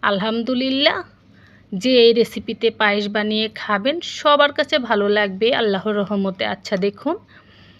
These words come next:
তো বাদাম কিশমিশ এক সাইডে রেখে দিছি। এবার পাতিলে আমি বেশি করে পানি নিয়ে নিচ্ছি। পানিটা যখন ভালো করে বলক চলে আসছে, এখানে আমি মেজারমেন্টে দুশো পঞ্চাশ গ্রামের কাপে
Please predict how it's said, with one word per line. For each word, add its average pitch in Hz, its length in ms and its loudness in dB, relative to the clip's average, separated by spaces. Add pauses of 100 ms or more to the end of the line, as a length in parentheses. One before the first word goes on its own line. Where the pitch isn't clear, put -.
(380)
তো 233 100 0
বাদাম 214 360 0
কিশমিশ 220 360 -6
এক 208 200 -2
সাইডে 233 280 0
রেখে 247 240 0
দিছি। 262 260 -6 (120)
এবার 214 260 0
পাতিলে 208 400 0
আমি 220 140 -2 (120)
বেশি 208 200 0
করে 285 180 2 (100)
পানি 202 280 2
নিয়ে 208 220 2
নিচ্ছি। 185 340 -4 (160)
পানিটা 190 400 -2
যখন 196 260 -4 (100)
ভালো 190 340 0
করে 202 200 -4
বলক 208 400 0
চলে 208 300 0
আসছে, - 340 -4 (800)
এখানে 208 440 -4 (300)
আমি 202 240 0 (760)
মেজারমেন্টে 208 640 0
দুশো 226 280 -4
পঞ্চাশ 214 480 -4
গ্রামের 196 500 0 (140)
কাপে 220 460 2